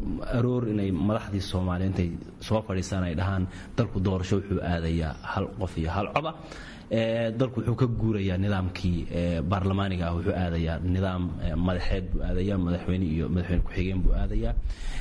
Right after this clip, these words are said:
Een, qodobada noocaas oo kale ah baa yaa dood keentay. Waxaan qabaa marka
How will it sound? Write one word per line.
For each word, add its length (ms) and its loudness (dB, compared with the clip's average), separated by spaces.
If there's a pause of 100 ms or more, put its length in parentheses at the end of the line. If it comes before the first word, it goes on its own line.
(180)
Een, 460 0 (360)
qodobada 440 2
noocaas 400 -2
oo 80 -2
kale 220 0
ah 180 -2 (180)
baa 240 2 (280)
yaa 220 0
dood 320 -2
keentay. 360 -2 (520)
Waxaan 300 0
qabaa 200 -2
marka 280 0